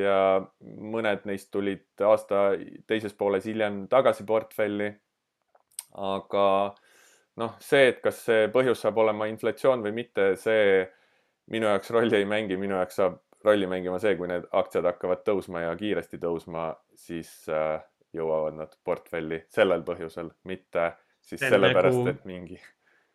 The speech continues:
Speaker 1: Jah.
Speaker 2: Kui pikalt sa seda momentumit, noh, kui, kui pikk see momentum peab olema, et nagu, noh, kolm kuud on vähe, kuus kuud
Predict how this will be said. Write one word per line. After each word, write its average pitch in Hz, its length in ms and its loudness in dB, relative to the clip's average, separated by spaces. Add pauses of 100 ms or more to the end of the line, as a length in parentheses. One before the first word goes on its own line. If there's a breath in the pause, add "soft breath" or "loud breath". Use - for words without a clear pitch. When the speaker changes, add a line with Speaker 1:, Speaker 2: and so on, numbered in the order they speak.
(1300)
Speaker 1:
Jah. 92 160 -2
Speaker 2:
Kui 208 80 -4
pikalt 185 320 -6
sa 135 80 -10
seda 131 240 0
momentumit, 143 720 2
noh, 143 100 -4
kui, 202 240 -2
kui 185 160 6
pikk 208 240 -2
see 143 160 -2
momentum 156 480 0
peab 120 240 -2
olema, 117 320 2
et 113 160 -10
nagu, 117 200 -6 (200)
noh, 120 140 -10 (100)
kolm 170 320 4
kuud 123 240 -2
on 117 80 -4
vähe, 151 300 2 (100)
kuus 180 320 0
kuud 190 380 -4